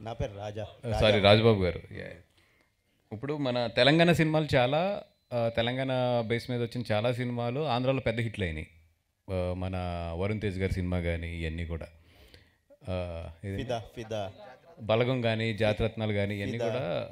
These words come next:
Speaker 2: ఆ, ఆ, మన ఫిదా కానీ ఇవన్నీ కూడా చాలా బాగా ఆడినాయి. ఇప్పుడు ఇది మేము ఆంధ్ర బేస్ మీద, ఆ, గోదావరి జిల్లా బేస్ మీద తీసాం.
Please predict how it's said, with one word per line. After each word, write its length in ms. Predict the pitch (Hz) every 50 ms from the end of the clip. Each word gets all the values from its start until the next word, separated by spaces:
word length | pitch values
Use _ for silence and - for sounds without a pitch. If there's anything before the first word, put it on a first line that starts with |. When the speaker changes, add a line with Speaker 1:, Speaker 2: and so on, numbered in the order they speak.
| - -
Speaker 2:
ఆ, 640 | 95 95 95 95 92 92 92 90 90 87 87 87 - - _ _ _ - - - - _ - -
ఆ, 140 | 104 98
మన 360 | 95 95 95 95 95 92 90 87 -
ఫిదా 220 | - 123 117 120 120
కానీ 320 | 113 113 113 113 113 110
ఇవన్నీ 180 | 104 101 107 117
కూడా 140 | 127 127 123 -
చాలా 120 | 123 113 110
బాగా 160 | 104 104 104
ఆడినాయి. 380 | 104 101 95 87 82 80 - - - - _ _ _ _ _ _ _ _ _ _ _ _ -
ఇప్పుడు 200 | 120 104 - 147
ఇది 100 | 151 143
మేము 320 | 151 135 135 135 127 117 - - - -
ఆంధ్ర 280 | 101 117 139 156 170
బేస్ 280 | 165 139 139 143 - -
మీద, 180 | 135 127 110 127
ఆ, 580 | 120 113 107 104 101 98 98 98 98 95 92 90 - _ -
గోదావరి 380 | 113 101 104 117 127 143 143 143
జిల్లా 200 | 123 131 123 127
బేస్ 260 | 113 113 113 107 -
మీద 100 | 113 104 -
తీసాం. 280 | 101 92 85 - 82